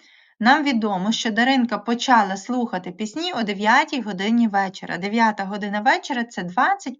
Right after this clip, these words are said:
перша година. Тож початок відрізка — це буде початок події о двадцять першій годині. Також нам відомо, що вона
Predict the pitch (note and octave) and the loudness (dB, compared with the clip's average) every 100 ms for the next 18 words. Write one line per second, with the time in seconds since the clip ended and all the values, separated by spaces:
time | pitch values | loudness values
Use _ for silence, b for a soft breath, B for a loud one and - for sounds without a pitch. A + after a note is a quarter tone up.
0 | _ G#3+ A#3+ B3 A3+ G3+ G3 F3+ F3+ E3 | _ 2 2 2 -4 -6 -6 -6 -6 -8
1 | - B B B _ G3 G#3 B3 - _ | -14 B B B _ -6 -4 -4 -8 _
2 | _ _ _ A3 G#3+ A3+ G#3 G3 F3 - | _ _ _ -4 4 6 6 4 -6 -10
3 | E3 - F#3+ B3+ - D#4 A3 F3+ G3 F3+ | -14 -8 -6 -6 -6 -6 -4 -4 -4 -6
4 | - F#3+ - G#3 G#3+ A3+ A3+ - F#3+ D#3 | -8 -10 -2 0 2 -2 -8 -10 -12 -8
5 | F3 E3+ - _ A#3 D4+ C#4+ F#3+ G3 B3+ | -10 -10 -14 _ -2 0 -2 -2 0 -2
6 | B3 A#3 - F#3 - F#3+ F3 F3 E3+ E3+ | -6 -10 -4 -4 -4 -10 -10 -10 -10 -10
7 | F#3+ - _ B B B B B B B | -12 -18 _ B B B B B B B
8 | _ _ _ _ _ - G#3+ A#3+ B3+ F#4 | _ _ _ _ _ 0 6 6 4 -2
9 | E4+ D#4+ D#4 A3+ G3+ G3 B3+ B3+ A3+ G3+ | 0 0 0 0 0 0 -2 -2 -4 0
10 | G#3+ A#3 G3 - | 2 4 4 0